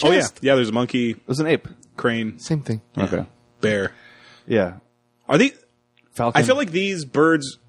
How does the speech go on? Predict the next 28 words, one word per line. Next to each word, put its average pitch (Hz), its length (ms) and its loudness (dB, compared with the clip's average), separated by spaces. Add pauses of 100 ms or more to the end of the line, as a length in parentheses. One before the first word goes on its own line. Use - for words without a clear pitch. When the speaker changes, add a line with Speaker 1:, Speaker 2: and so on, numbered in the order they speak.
(100)
Speaker 1:
these 131 180 0
animals 156 360 0
supposed 151 240 2
to 135 60 -2
be, 123 180 0
like, 107 480 -4
in 113 180 -6
Asian 123 460 2
mythology. 127 600 2 (800)
But - 80 -8
then 143 60 4
Speaker 2:
No. 160 60 4
Speaker 1:
there's, 156 120 4
like, 160 80 2
a 117 60 -6
bear. 127 420 0 (840)
Not 214 180 2
like 226 120 4
a - 60 -6
panda 180 320 0
bear. 117 120 2
Like, 113 140 -4
there's 123 180 -4
a 113 40 -10
fucking 165 380 0
straight, - 440 -2
like, 120 220 -2
Speaker 3:
Yeah. 117 280 2